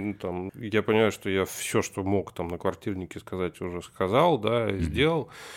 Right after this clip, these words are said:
Speaker 1: Вот, ну, кроме каких-то там специсторий, да, на которые я обязательно еду, там, и всегда сам делаю. У меня есть ребята, Виталий Кузнецов, значит, и Валентин Кутонов, значит, там тоже помогает. Раньше он больше делал, щас вот он там поехал учиться, значит, ему сложнее, но вот щас вот он тоже будет выпуск один делать.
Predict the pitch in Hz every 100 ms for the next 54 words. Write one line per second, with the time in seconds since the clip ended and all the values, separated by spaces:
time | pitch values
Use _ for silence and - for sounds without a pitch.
0 | - - 120 101 131 135 139 120 113 -
1 | 101 110 - 92 92 - - 107 - -
2 | - 156 120 95 101 90 90 90 92 90
3 | 87 95 87 95 92 139 143 110 - 90
4 | 90 87 92 90 - 113 98 92 98 92
5 | 107 143 123 101 98 95 90 - 98 98
6 | 156 165 151 143 123 107 101 95 92 92
7 | 92 98 135 156 139 - 120 120 - 123
8 | 113 101 95 - - - - 95 95 95
9 | 92 90 87 87 87 143 135 107 127 107
10 | 98 101 98 - 95 - 98 92 101 98
11 | 107 139 143 - 90 - 101 120 107 147
12 | - 113 107 95 - - - - - 95
13 | 95 87 95 92 95 101 92 - 104 -
14 | 95 90 95 - 101 98 - 113 101 208
15 | 185 107 120 113 110 - 98 98 92 101
16 | 92 95 101 104 101 - - 92 92 90
17 | 92